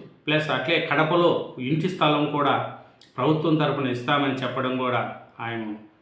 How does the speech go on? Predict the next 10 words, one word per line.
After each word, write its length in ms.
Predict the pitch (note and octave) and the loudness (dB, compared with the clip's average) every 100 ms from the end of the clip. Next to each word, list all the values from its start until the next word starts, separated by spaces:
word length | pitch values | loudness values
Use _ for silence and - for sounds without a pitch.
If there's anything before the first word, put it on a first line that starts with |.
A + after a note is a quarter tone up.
| _ | _
చరణి 340 | - A2 B2 B2 | -8 -4 -4 -2
గారు 320 | A#2+ A#2+ A#2+ | -2 -4 -6
చెప్పారు. 420 | A#2 B2 - - - - - | -6 -4 -4 -6 -12 -16 -4
లోకేష్ 480 | B2 D#3 E3 E3 D#3 | 2 4 4 2 2
గారు 180 | D#3 B2 | 2 4
అన్ని 220 | C3+ D#3 | 6 6
విధాలా 380 | D3+ D#3 D#3 D3 | 6 6 6 6
మాకు 280 | C3+ B2+ | 4 2
సహాయం 380 | B2 B2 C#3 C#3 | 0 0 0 0
చేస్తున్నారు. 720 | C#3 C3 - B2+ B2 B2 - | 0 -2 -2 -2 0 -2 -4